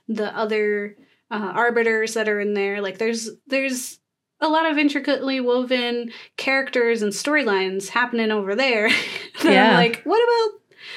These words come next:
Speaker 1: I wanna know." <laughs> And I don't get to know. Um, so sadly, there isn't, uh, a second season as of right now, and it's really tragic and honestly the true horror story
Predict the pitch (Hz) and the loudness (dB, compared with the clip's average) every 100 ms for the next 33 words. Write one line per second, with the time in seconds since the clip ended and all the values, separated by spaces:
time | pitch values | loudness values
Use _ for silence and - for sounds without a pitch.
0 | - 311 453 480 466 453 403 370 - - | -6 0 4 4 4 4 2 0 -6 -16
1 | - - - 392 392 370 381 403 403 403 | -18 -2 0 4 4 4 2 0 2 2
2 | 403 233 - - - 262 262 254 240 226 | 2 -2 -6 -10 -8 0 2 4 2 0
3 | 226 233 _ - - 254 277 254 226 226 | -4 -10 _ -8 -6 -2 2 4 2 0
4 | 226 - - 294 294 233 220 226 - _ | -6 -10 0 2 2 2 0 -4 -18 _
5 | 240 226 226 226 220 220 - - - 220 | 0 2 2 0 -2 -6 -12 -20 -8 -2
6 | 208 202 196 196 - 220 214 214 208 214 | 0 0 -4 -8 -12 -8 -6 -4 -2 -4
7 | 247 302 - _ _ _ _ _ _ _ | -2 -4 -6 _ _ _ _ _ _ _
8 | _ - 262 220 208 190 185 185 254 - | _ -4 -2 0 -2 -2 -2 -4 -8 -6
9 | 226 220 214 202 202 208 185 180 196 - | -4 -4 -6 -6 -6 -4 -4 -4 -8 -8
10 | 254 226 208 214 214 226 220 233 233 254 | -8 -6 -4 -6 -2 -2 0 -2 -2 -4
11 | 262 330 - 196 196 214 | -4 -4 -4 -6 -8 -10